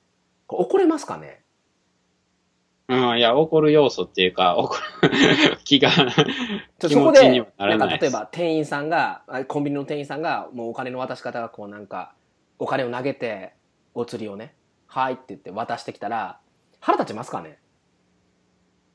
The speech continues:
Speaker 2: あー、まあ別にどうでもいいっていうか、
Speaker 1: ですよね。
Speaker 2: まあ拾えばいいかなって感じ。
Speaker 1: そうそうそう。まあなんか、いや、どう、逆になんかこう、「え、どうしたん？」みたいな。<laughs>「大丈夫ですか？」みたいな。<laughs>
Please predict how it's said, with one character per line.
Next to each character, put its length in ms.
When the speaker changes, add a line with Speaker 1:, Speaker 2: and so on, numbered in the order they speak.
Speaker 2:
あ 1300
ー、 20
ま 120
あ 20
別 240
に 160
ど 140
う 80
で 80
も 160
い 60
い 40
っ 40
て 100
い 80
う 60
か、 380
Speaker 1:
で 80
す 120
よ 100
ね。 60
Speaker 2:
ま 80
あ 20
拾 160
え 80
ば 160
い 60
い 20
か 120
な 120
っ 40
て 80
感 160
じ。 80
Speaker 1:
そ 180
う 20
そ 140
う 40
そ 220
う。 40
ま 60
あ 40
な 80
ん 40
か、 320
い 40
や、 240
ど 220
う、 200
逆 220
に 80
な 80
ん 20
か 100
こ 380
う、 100
「え、 60
ど 160
う 60
し 40
た 120
ん？」 100
み 60
た 120
い 40
な。 80
<laughs> 120
「大 160
丈 80
夫 40
で 80
す 60
か？」 100
み 60
た 80
い 20
な。 60
<laughs> 280